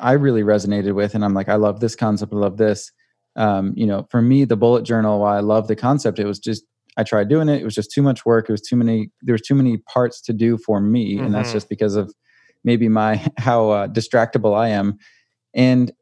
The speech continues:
Speaker 1: but I like some ideas about it. And I, you know, I kind of took all of the inspiration from all of these things and said, "I wanna make this into my own version."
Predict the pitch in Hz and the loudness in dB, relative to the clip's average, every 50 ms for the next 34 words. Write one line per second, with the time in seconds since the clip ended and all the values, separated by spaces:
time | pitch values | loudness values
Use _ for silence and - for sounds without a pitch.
0 | _ _ _ _ 139 131 123 123 147 156 147 - 139 135 127 127 131 190 196 165 | _ _ _ _ 2 2 4 4 4 2 2 2 2 2 2 2 4 2 2 2
1 | 117 104 95 92 92 92 95 98 98 104 104 - - 117 110 107 104 107 107 - | 2 0 0 0 -2 -2 -4 -4 -4 -4 -4 -2 0 0 2 2 2 0 0 -4
2 | - - - 131 120 117 113 101 - - 139 127 - _ _ _ _ _ - - | -6 -4 -2 0 2 2 0 -2 -4 -8 -12 -12 -12 _ _ _ _ _ -4 -2
3 | 151 - - 123 139 156 151 135 131 127 127 - - 120 120 113 - 110 98 107 | -2 0 2 2 4 4 4 2 0 -2 -2 0 0 0 0 0 -2 -4 -2 -2
4 | 107 101 110 113 110 107 104 107 98 95 - - 123 120 107 104 101 101 92 - | 0 0 2 2 0 0 -2 -4 -4 -4 -4 -2 -2 0 0 0 -2 -4 -4 -6
5 | - _ _ _ _ _ _ _ - 113 107 113 113 123 135 143 135 123 123 120 | -10 _ _ _ _ _ _ _ -8 -4 0 2 2 4 4 4 4 2 2 0
6 | 117 - 117 104 - 110 107 101 - 117 107 101 104 101 107 127 139 131 107 104 | 0 0 -2 0 2 0 0 0 0 -2 -2 0 0 2 2 2 2 2 0 -2
7 | 92 98 95 98 95 98 98 | -4 -4 -6 -8 -8 -8 -10